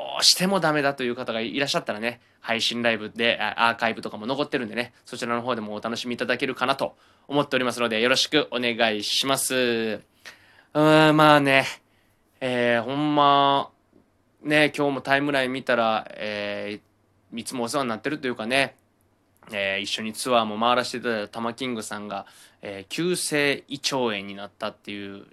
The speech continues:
知らせがタイムラインにババンと出てきてね、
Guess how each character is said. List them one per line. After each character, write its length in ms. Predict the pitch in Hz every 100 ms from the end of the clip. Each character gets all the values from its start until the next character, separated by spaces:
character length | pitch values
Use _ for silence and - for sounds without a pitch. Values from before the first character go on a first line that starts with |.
| - _ -
知 160 | - 110
ら 100 | 104
せ 180 | - 104
が 120 | 101
タ 140 | 110
イ 40 | 110
ム 140 | 110
ラ 120 | 104
イ 20 |
ン 40 | 101
に 60 |
バ 140 | 98 104
バ 120 | 110
ン 40 |
と 100 | 107
出 140 | 98 104
て 140 | 107
き 100 | -
て 140 | - 104
ね、 380 | 110 123 120